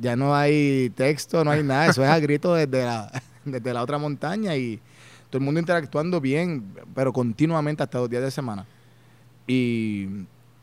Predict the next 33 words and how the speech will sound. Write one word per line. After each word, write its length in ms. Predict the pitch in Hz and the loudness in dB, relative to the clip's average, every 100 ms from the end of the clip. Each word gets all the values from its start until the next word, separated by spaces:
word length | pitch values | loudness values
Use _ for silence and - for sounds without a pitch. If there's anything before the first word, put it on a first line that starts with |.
| - _ _ - - - | -20 _ _ -20 -20 -6
en 360 | 117 117 113 117 | -2 0 -2 -2
esa 220 | 131 131 | -2 -2
finca 720 | 156 160 160 135 120 113 104 | 0 -2 -2 -2 -2 -4 -6
se 80 | 117 | -8
sembraba 760 | - 110 113 120 127 120 113 104 | -6 -4 -2 0 0 0 -2 -4
ñame, 340 | 113 135 151 | -4 -2 -4
malanga, 640 | 131 120 139 147 135 131 117 - - - - - - - - - | -4 -4 -4 -6 -6 -8 -12 -18 -20 -20 -20 -20 -20 -20 -20 -8
y 220 | 113 113 | -2 0
hoy 160 | 113 139 | 2 2
día 120 | 160 | 0
estamos, 840 | 151 135 139 139 127 117 104 104 - - - - - | -2 -2 0 0 0 -2 -6 -10 -14 -20 -20 -20 -14
ah, 380 | 107 104 104 98 - - - - _ _ _ _ 95 107 | -10 -10 -12 -16 -20 -20 -20 -20 _ _ _ _ -20 -18
más, 320 | 117 135 147 131 | -4 -2 -2 -2
más 160 | 135 | -4
que 80 | 165 | -2
nada 120 | 160 | 0
después 240 | 151 143 151 | 0 -2 -4
de 80 | 147 | -2
María. 260 | 143 135 | -2 -2
Ya 300 | 120 139 156 | 0 0 2
antes 560 | 175 160 - 104 101 - 120 | 2 -2 -6 -12 -12 -14 -10
yo 80 | |
estaba 260 | 117 127 127 | -8 -2 -2
interesado 720 | 139 143 131 143 156 139 127 | -2 -4 -4 -2 0 0 -2
en 460 | 117 117 110 110 110 | -6 -6 -6 -6 -6
meterme 320 | 110 110 117 | -6 -6 -4
en 40 | 135 | -4
la 80 | 131 | -4
finca, 500 | 156 156 156 110 101 - - - - | -4 -6 -6 -10 -10 -18 -20 -20 -6
porque 320 | 123 107 110 | -6 -6 -6
el 60 | |
área 260 | 110 123 135 | -4 -2 -2
este, 800 | 151 - 131 117 107 98 98 | -4 -6 -4 -2 -2 -6 -10